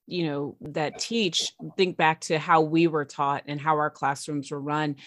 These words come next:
And some of, like, this, the silence and, um, you know, the drawing responses are so, just so different, you know, and I hear colleagues sometimes, like, you know,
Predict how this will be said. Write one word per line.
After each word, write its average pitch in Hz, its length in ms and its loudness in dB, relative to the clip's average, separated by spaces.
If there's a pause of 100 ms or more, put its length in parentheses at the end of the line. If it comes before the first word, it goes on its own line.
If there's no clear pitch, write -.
(140)
And 156 140 -4
some 180 220 2
of, 175 100 -4
like, 165 200 -4
this, 143 200 -8
the 147 140 -8
silence 180 760 4
and, 143 340 -2 (420)
um, 143 360 -6
you 180 120 -2
know, 143 200 0
the 156 160 -4
drawing 185 560 4
responses 170 640 -2
are 151 80 -2
so, 180 320 -2
just - 260 -4
so 180 220 2 (120)
different, 160 680 -2 (240)
you 170 120 2
know, 170 100 4
and 170 80 2
I 165 60 2
hear 254 200 2
colleagues 220 640 6
sometimes, 269 440 -4
like, 226 160 -2
you 233 40 0
know, 180 240 -2